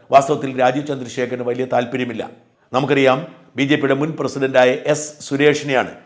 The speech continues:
സംഘടനാ ചുമതലയുള്ള ജനറൽ സെക്രട്ടറിയായി നിയോഗിച്ചത്. രാജേഷിന് കാര്യമായ റോള് രാജീവ് ചന്ദ്രശേഖരന്റെ നേതൃത്വത്തിലുള്ള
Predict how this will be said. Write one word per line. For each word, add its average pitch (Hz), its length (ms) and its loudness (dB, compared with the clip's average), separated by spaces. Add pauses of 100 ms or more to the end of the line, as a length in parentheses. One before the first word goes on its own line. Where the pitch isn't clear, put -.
(240)
സംഘടനാ 139 640 2 (100)
ചുമതലയുള്ള 127 920 -2 (180)
ജനറൽ 135 380 0
സെക്രട്ടറിയായി 127 540 -2
നിയോഗിച്ചത്. 135 720 0 (220)
രാജേഷിന് 202 480 8
കാര്യമായ 170 520 6
റോള് 135 300 4 (360)
രാജീവ് 143 260 4
ചന്ദ്രശേഖരന്റെ 127 580 -2
നേതൃത്വത്തിലുള്ള 120 920 -4